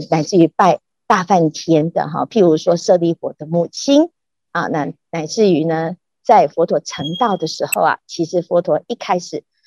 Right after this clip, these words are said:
是想要，呃，离开这个世间，因为他觉得这个世间啊，很多人他不懂佛法啊，那这佛法呢，那么难，那会有谁能够理解呢？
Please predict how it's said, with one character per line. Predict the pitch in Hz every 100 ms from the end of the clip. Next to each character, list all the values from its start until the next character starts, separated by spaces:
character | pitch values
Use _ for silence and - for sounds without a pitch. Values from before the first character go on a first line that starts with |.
| _
是 | - 226
想 | - 151 156
要， | 185 170 - _ _ _
呃， | 175
离 | 160 254 320
开 | 277 269
这 | 247
个 | 196
世 | - - 196
间， | - 170 165 170
因 | 214
为 | 214
他 | 202
觉 | 190 151
得 | 160 165
这 | 190
个 | 175
世 | - 226 190
间 | 190 175
啊， | 170 - _ _ _
很 | 220 208
多 | 302
人 | 277 196
他 | 247
不 | 269 381
懂 | - 202 165
佛 | - 165 240
法 | 208 135 123 - _ _
啊， | - 190
那 | 226 277 254 - _ _
这 | - 339
佛 | 294 294
法 | 269
呢， | 247 247 240
那 | 262 285
么 |
难， | 233 202 175 175 196 240 - -
那 | 226 240
会 | - 269
有 | 214 165 180 _ _
谁 | - 196 175 190
能 | 208 185
够 | 240
理 | 208 190 208
解 | 190 165
呢？ | 160 175